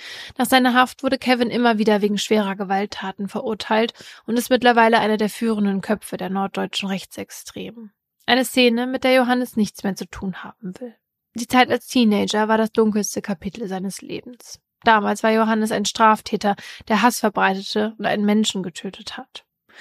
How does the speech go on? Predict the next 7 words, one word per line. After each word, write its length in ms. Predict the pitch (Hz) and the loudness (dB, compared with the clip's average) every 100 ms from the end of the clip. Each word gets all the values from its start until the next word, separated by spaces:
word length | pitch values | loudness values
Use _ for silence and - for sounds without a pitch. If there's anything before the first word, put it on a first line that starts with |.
| - - - | -20 -16 2
Heute 300 | 262 247 262 | 4 4 0
predigt 360 | - 269 262 247 | 0 2 2 2
er 120 | 247 | 0
Nächstenliebe, 840 | 240 233 - - 202 214 226 233 - | 2 2 0 -2 0 0 -2 -4 -2
Toleranz 500 | 226 226 202 196 208 | 2 2 2 -2 -2
und 120 | 214 | -6
Akzeptanz. 880 | 190 - 214 - - - _ - | -6 -6 -8 -8 -14 -14 _ -20